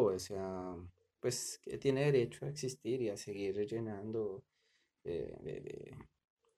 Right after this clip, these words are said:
de imbéciles a-, a-, al mundo, pero, eh, pero sí, esto, uf, estos guitarristas del blues, eh,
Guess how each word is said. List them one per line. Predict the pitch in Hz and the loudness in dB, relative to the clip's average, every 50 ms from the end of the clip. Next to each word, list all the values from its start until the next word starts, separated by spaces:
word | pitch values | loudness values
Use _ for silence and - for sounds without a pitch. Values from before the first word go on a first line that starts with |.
| _ | _
de | - 143 107 104 | -2 2 2 4
imbéciles | 101 101 95 90 - - - 95 101 101 98 - - | 4 4 2 2 2 -2 -2 -2 0 -2 -2 -2 -4
a-, | 101 | -6
a-, | 101 92 - 98 98 90 92 | -6 -4 -4 -4 -4 -4 -2
al | 110 110 | 0 2
mundo, | 107 107 101 98 98 98 - 147 | 2 2 2 2 2 0 0 2
pero, | - 131 123 107 101 - - - - - - _ _ _ _ _ _ _ | 4 6 6 6 4 2 -4 -18 -20 -20 -20 _ _ _ _ _ _ _
eh, | - 113 113 117 113 113 110 113 - | 2 4 6 8 8 8 8 10 12
pero | 139 135 131 127 123 120 | 12 12 12 12 12 10
sí, | 120 - - 123 117 117 127 135 127 | 8 2 0 2 2 4 6 8 8
esto, | 117 110 110 - - - 120 120 127 131 131 135 135 131 135 131 127 | 8 8 6 2 -2 2 4 6 6 6 6 6 4 4 4 4 4
uf, | 127 - - - - - - - - - - - | 2 0 -2 -8 -8 -10 -12 -12 -14 -16 -18 -18
estos | - - - - 131 127 127 127 - - - - | -20 -10 -2 2 4 4 4 2 0 -6 -14 -12
guitarristas | - 135 - - 127 120 110 110 104 - - 110 113 113 | -8 -2 4 6 6 6 6 4 0 0 0 0 2 4
del | 123 123 117 113 | 4 4 4 4
blues, | 101 110 107 110 117 123 139 147 147 147 - - - | 4 4 6 8 8 8 8 6 4 0 -8 -10 -8
eh, | - 120 110 101 98 98 90 69 64 57 50 50 | -4 0 0 2 2 2 2 2 0 -2 -2 -4